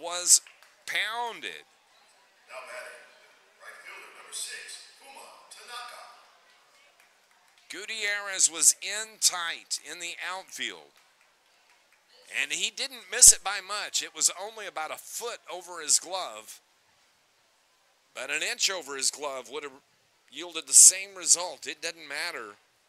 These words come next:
Speaker 1: And now a four-run lead for Japan here over Mexico.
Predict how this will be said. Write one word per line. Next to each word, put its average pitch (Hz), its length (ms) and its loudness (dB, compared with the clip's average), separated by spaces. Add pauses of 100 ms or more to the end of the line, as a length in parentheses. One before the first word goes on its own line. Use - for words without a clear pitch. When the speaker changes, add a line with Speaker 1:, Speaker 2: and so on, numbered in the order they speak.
(2000)
Speaker 1:
And 101 200 -14
now 165 420 -6
a 113 40 -10
four-run 170 840 -12
lead 127 460 -12
for 143 320 -16
Japan 127 760 -10 (1300)
here 123 320 -10 (140)
over 151 500 -12 (220)
Mexico. 104 680 -4